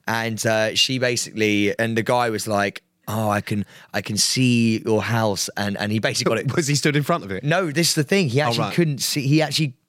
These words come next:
Speaker 1: was nowhere near it, and he literally got it room for room.
Speaker 2: Yeah.
Speaker 1: And was like, "There's a
Speaker 2: Did they
Speaker 1: ghost."
Speaker 2: Google Maps then?
Speaker 1: I don't know. And they're, like, going round the rooms, right? And, uh, and saying
Speaker 2: Right.
Speaker 1: everything, everything right.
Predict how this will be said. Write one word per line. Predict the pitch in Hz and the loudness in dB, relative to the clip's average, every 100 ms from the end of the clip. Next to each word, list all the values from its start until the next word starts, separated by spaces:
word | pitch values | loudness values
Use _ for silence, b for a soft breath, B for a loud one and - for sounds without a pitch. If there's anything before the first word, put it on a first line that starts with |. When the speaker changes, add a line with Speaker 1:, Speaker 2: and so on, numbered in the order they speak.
| - | -10
Speaker 1:
was | 131 127 123 | 0 2 4
nowhere | 151 131 | 2 2
near | 139 165 127 | 2 2 2
it, | |
and | 104 | 0
he | 120 | 0
literally | 120 - - - | 2 2 0 -2
got | 127 143 | 0 0
it | 110 | -2
room | - 113 135 131 | -2 2 2 0
for | 113 120 | -4 -4
room. | 120 139 62 117 156 B B | 0 0 -2 -6 -6 B B
Speaker 2:
Yeah. | 113 92 - | -6 -4 -2
Speaker 1:
And | 127 | -2
was | 120 | 0
like, | 135 123 | 0 0
"There's | 123 | 0
a | 131 | 0
Speaker 2:
Did | 131 | 0
they | 143 | 2
Speaker 1:
ghost." | 143 | 2
Speaker 2:
Google | 143 | 2
Maps | 151 143 - | 2 0 -4
then? | 92 87 110 - _ | -8 -8 -12 -20 _
Speaker 1:
I | 147 | -2
don't | 160 202 | 0 2
know. | 180 202 147 | 2 4 2
And | 117 | 2
they're, | 143 | 2
like, | 151 151 | 0 0
going | 170 170 160 | 2 2 2
round | 160 160 156 | 2 0 0
the | 143 | 2
rooms, | 143 131 73 82 - - | 2 2 0 -6 -8 -2
right? | 90 110 131 B B B - | 0 0 -2 B B B -4
And, | 123 127 131 | -4 -2 0
uh, | 131 127 | 0 0
and | 117 | -2
saying | 156 139 | 0 0
Speaker 2:
Right. | 135 | 0
Speaker 1:
everything, | 135 113 139 | -2 0 0
everything | 143 147 131 131 | 0 0 0 2
right. | 120 92 110 | 2 2 -2